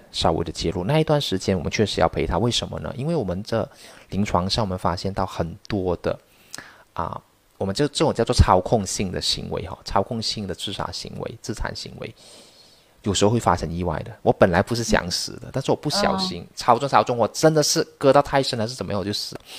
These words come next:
Speaker 2: 嗯。
Speaker 1: 危险性还是有的。所以在这个时候，啊，我们就觉得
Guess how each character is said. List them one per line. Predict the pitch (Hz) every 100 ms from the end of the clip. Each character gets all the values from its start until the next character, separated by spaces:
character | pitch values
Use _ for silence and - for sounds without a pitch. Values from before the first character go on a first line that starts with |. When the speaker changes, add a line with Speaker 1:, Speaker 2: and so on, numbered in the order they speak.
| - - - -
Speaker 2:
嗯。 | 190
Speaker 1:
危 | 180
险 | 98 76
性 | - 95
还 | -
是 | - 87
有 | 85
的。 | - -
所 | - 147
以 |
在 | 135
这 | 139 139
个 |
时 | 135 -
候， | 104 113 - - - - -
啊， | - - - _
我 | 92
们 | 90 98
就 | - 113 - _ _ _ _ _ -
觉 | 101 92
得 | - 85